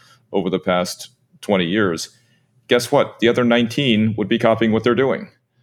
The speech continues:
You know, this is a business where this is, this is not Renaissance medallion. This is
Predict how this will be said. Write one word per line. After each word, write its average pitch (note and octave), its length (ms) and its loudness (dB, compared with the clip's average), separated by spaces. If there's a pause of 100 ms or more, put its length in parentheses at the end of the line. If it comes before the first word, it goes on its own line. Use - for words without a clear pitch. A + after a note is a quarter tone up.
(280)
You - 80 -8
know, F2+ 140 2
this A2 200 -2
is B2+ 120 -4
a A#2+ 40 0
business G#2 440 -2
where G2 480 0
this F#2+ 160 -6
is, F#2 340 -8
this A2 220 -6
is A2+ 80 -10
not B2+ 260 2
Renaissance A2 760 0
medallion. F2 680 0
This F#2 180 -6
is E2+ 200 -12